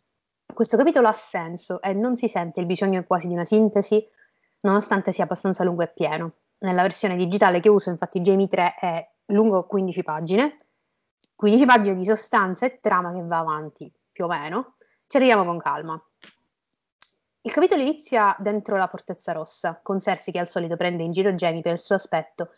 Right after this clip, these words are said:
non tanto più la-, non tanto Lannister, e dalla sua mancanza di colori.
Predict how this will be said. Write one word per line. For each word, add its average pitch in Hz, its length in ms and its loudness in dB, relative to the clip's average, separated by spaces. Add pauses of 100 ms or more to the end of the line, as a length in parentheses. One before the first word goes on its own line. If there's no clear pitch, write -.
(360)
non 214 140 6
tanto 196 400 0
più 196 160 -2
la-, 180 240 0
non 185 180 -6
tanto 175 220 -2
Lannister, 170 600 -2
e 202 160 -6
dalla 180 200 -6
sua 175 100 -12
mancanza 170 380 -12
di 165 40 -10
colori. 160 380 -8